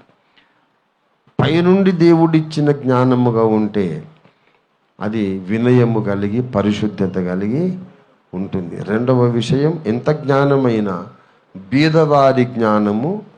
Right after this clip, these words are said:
తృణీకరించబడుతుంది. కనుక మీరు ఆర్థికంగా సెల్ఫ్ సఫిషియెంట్‌గా ఉండాలి.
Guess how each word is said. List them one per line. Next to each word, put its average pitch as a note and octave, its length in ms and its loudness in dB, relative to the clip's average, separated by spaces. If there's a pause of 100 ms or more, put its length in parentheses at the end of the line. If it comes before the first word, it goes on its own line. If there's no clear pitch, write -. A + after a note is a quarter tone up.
(120)
తృణీకరించబడుతుంది. G#2 1300 -4
కనుక F#2 480 -6 (800)
మీరు G#2 320 -4
ఆర్థికంగా A2+ 1000 -2
సెల్ఫ్ B2 520 -4
సఫిషియెంట్‌గా G2+ 840 -6
ఉండాలి. F2+ 500 -2